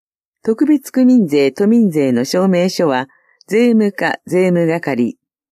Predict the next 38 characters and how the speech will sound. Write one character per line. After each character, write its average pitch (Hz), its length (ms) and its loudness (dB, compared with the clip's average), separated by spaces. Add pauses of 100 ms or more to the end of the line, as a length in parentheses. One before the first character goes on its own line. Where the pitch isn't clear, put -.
区 233 120 0
役 226 200 -2
所 165 140 -4
第 180 240 -2
一 - 160 -10
庁 160 240 0
舎 123 280 -6 (100)
二 151 180 -2
階 151 320 -4
十 151 240 0
二 147 160 0
番、 123 300 -4 (260)
ま 214 100 -4
た 269 180 -2
は 208 220 -2 (300)
区 220 140 -2
民 254 260 4
事 226 80 -2
務 226 160 2
所 170 160 -2
で 127 320 -2
取 - 140 -14
得 147 260 -4
で 123 120 -2
き 123 120 -6
ま 120 160 -2
す。 - 240 -16 (640)
手 220 140 0
数 254 240 0
料 185 220 2
は 147 220 -2 (160)
一 185 240 -4
通 113 320 -2
三 180 260 -2
百 156 280 -4
円 120 180 0
で 143 140 -2
す。 - 180 -14